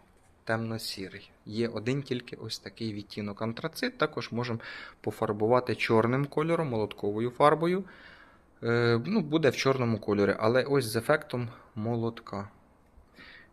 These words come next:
Е, готуємо стелаж в плані, зачищаємо, проматовуємо і потім фарбуємо. Да, де-не-де він є, що царапається. Відповідно, ось де-не-де,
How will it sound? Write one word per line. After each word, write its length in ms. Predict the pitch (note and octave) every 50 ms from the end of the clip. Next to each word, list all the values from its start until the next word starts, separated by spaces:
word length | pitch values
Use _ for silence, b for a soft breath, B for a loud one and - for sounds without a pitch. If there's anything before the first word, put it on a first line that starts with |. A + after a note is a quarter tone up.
| _ - -
Е, 200 | A2 A2 A2 G#2+
готуємо 520 | G2+ C3 D3+ - - D3 B2 A2+ A2+ A2
стелаж 600 | A2 - - A#2+ A2+ A2 A2 A2+ A#2+ - - -
в 120 | A#2 A2 G#2
плані, 720 | - - - A#2+ A#2 A#2 A2 G#2 G#2 G2+ G2+ G2+ G2+ G2+ - -
зачищаємо, 800 | A2+ A2 G#2 - - A2+ - - - E3+ F#3+ F#3+ F#3+ F#3 F#3 F3+ - - - _ _ _ -
проматовуємо 920 | - B2+ B2 B2 A#2 A2 A#2 - A#2+ A2+ A2 A2 B2+ C3+ E3 F3 F3 F3 - B B B B B B B B B B -
і 140 | C#3+ D3+ C#3+
потім 420 | - - C3+ C#3 C#3 - C3 A#2+
фарбуємо. 580 | - - A#2+ A2+ G#2+ G#2+ G#2 G2+ G2 G2+ G#2 A2
Да, 200 | A2 G#2+ A2 G2+
де-не-де 680 | G2+ G2+ G#2 B2+ C#3 C#3+ C3 A#2 G#2+ A2 A#2+ A2+ G#2+
він 340 | G#2 A2 A2+ A2+ G#2+ G#2 G#2+ G#2+
є, 300 | A2 A2 A2 A2+ A2 G#2+ B B B B B B B B
що 320 | - - - A2 G#2+ G#2 G#2 - - -
царапається. 840 | - B2+ C3 F3 G3+ G#3 G3+ - F3+ F3 F3 E3+ E3+ - E3+ D#3+ - B B B B B B B B B B B B B B B B B B _ - -
Відповідно, 760 | A#2 B2 B2 A#2+ A#2+ - C3 B2 B2 B2+ B2 A#2+ A#2+ A#2 - A#2+
ось 240 | B2+ B2+ - - - _ _ _ _ -
де-не-де, 680 | C#3 C3+ C3+ C3+ C3 B2+ B2 A#2+ A#2 A#2 B2+ B2 A#2+ A#2